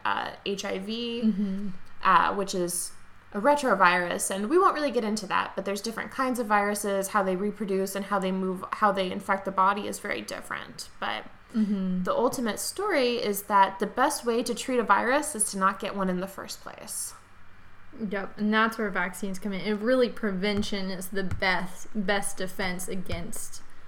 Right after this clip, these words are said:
Speaker 2: viral infections.
Speaker 1: So since we just got done talking about vaccines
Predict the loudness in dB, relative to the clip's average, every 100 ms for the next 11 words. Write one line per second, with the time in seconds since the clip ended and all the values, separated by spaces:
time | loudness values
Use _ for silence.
0 | -8 -4 2 2 2 0 -4 -4 -6 -8
1 | -8 -12 -8 -6 -6 -8 -10 -12 -10 -10
2 | -10 -12 -10 -10 -12 -16 -18 -18 -16 -18
3 | -20 -20 -20 -20 -20 -20 -20 -20 -20 -20
4 | -20 _ -20 -10 -8 -6 -6 -4 -4 -4
5 | -4 -6 -4 -6 -4 -6 -8 -8 -10 -10
6 | -6 -6 -4 -6 -4 -4 -6 -6 -8